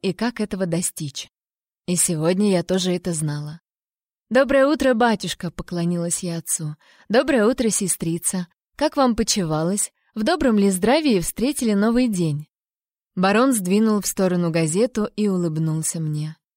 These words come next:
«Здравствуй, дитя», произнес он, и я, приблизившись, подставила лоб для поцелуя.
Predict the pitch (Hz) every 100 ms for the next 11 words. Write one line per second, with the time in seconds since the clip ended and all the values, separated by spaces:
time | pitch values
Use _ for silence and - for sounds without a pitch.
0 | _ _ _ - 180 165 185 175 - 185
1 | 170 190 190 180 180 _ _ - 196 185
2 | 185 175 202 233 233 214 196 _ _ -
3 | 208 226 240 247 220 196 262 247 208 -
4 | 180 - 196 - 214 202 190 180 185 208
5 | 170 175 175 - - 151 147 147